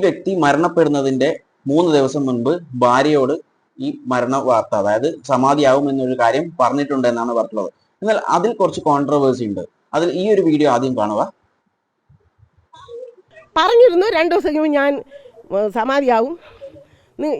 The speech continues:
Speaker 2: എന്നിട്ട് പറഞ്ഞു, ആ, ആ, സമാധിയാവുന്നതിന് ഞാൻ ഇതാ, ഇനി രണ്ടു ദിവസം കഴിഞ്ഞ് ഞാൻ പോവും. ഞാൻ എവിടെ പോകണമെന്ന് ചോദിച്ചവൻ പറഞ്ഞു, ആ, അതൊക്കെ ഇത്രയും പറഞ്ഞ് നിർത്തി, പിന്നെ സംസാരിച്ചില്ല.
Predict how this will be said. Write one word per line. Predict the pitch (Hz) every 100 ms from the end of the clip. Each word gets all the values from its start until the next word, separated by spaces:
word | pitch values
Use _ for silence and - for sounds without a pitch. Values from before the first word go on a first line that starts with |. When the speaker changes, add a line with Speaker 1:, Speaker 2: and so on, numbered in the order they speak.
| 277
Speaker 2:
എന്നിട്ട് | 302 254 339 - - 220
പറഞ്ഞു, | 247 247 254 311 - 554 -
ആ, | 196 -
ആ, | 302 240
സമാധിയാവുന്നതിന് | 349 480 285 262 320 269
ഞാൻ | 262
ഇതാ, | 247 - _ _ _
ഇനി | 208 185
രണ്ടു | 170
ദിവസം | 175 190
കഴിഞ്ഞ് | 214 185
ഞാൻ | 165
പോവും. | 156 151 - _ _ _ - 440 403
ഞാൻ | 233 233
എവിടെ | 262 440 -
പോകണമെന്ന് | 277 403 392 285
ചോദിച്ചവൻ | 262 254 226
പറഞ്ഞു, | 220 302 254 _ _ _ -
ആ, | 220 175 _ _ _ _ 185
അതൊക്കെ | 196 190 208 - -
ഇത്രയും | 208 262 220
പറഞ്ഞ് | 208 214 202
നിർത്തി, | 190 - - - - _ - - _ _ -
പിന്നെ | 262 247
സംസാരിച്ചില്ല. | 269 339 202 175